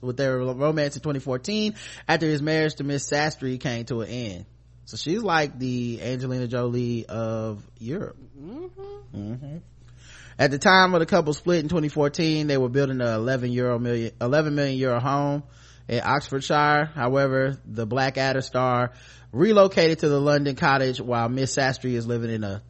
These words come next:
Speaker 1: twenty-one million euro mansion in the capital.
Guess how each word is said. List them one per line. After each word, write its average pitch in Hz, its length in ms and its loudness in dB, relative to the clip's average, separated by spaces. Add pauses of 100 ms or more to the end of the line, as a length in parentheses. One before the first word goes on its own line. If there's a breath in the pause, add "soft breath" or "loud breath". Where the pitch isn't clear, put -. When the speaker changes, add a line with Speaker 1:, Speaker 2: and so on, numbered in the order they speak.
(100)
Speaker 1:
twenty-one 135 520 -2
million 113 280 -2
euro 110 260 -2
mansion 107 400 -6
in 101 80 -6
the 104 60 -12
capital. 104 420 -8